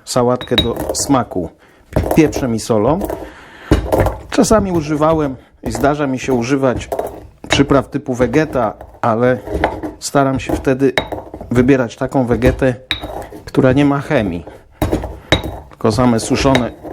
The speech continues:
warzywa i sól. I takie też idzie znaleźć, ale dzisiaj robię samą z solą i pieprzem.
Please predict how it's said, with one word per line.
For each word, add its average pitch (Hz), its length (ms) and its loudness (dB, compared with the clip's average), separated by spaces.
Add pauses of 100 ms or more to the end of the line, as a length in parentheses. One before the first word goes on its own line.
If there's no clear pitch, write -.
(380)
warzywa 123 520 2
i 117 100 -4
sól. 87 320 -2 (320)
I 208 60 -4
takie 170 280 2
też 127 260 0
idzie 113 240 -2
znaleźć, 101 540 0
ale 202 260 2
dzisiaj 131 280 0
robię 110 220 0
samą 113 300 0
z - 60 -8
solą 107 380 0
i 101 120 2
pieprzem. 90 460 -2